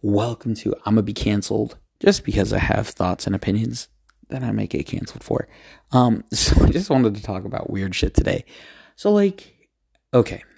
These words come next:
Now, I'm not, you know, I don't have a foot fetish or anything,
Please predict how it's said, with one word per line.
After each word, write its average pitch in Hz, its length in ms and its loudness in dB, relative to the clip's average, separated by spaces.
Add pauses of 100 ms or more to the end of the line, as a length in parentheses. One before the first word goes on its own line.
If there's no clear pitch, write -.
(760)
Now, 123 480 -2
I'm 208 280 0
not, 175 440 -2 (180)
you 127 160 -2
know, 98 320 -4 (1000)
I 104 60 -2
don't 123 100 2
have 120 80 2
a 110 40 -6
foot - 280 2
fetish 104 340 2
or 104 60 -4
anything, 98 580 -6